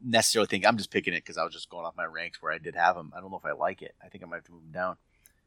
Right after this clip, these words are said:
Peterson's there, though. Peterson's there. It makes it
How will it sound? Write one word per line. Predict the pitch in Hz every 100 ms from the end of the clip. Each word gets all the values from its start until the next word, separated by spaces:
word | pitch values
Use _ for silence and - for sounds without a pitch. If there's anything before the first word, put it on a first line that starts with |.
| _ _ _ _ _ _ -
Peterson's | 196 170 - 101
there, | 98 98
though. | 85 67 - _
Peterson's | - 120 131 117 101
there. | 78 76 - _ _ _ _ _ _
It | 101 -
makes | 123 123 -
it | 113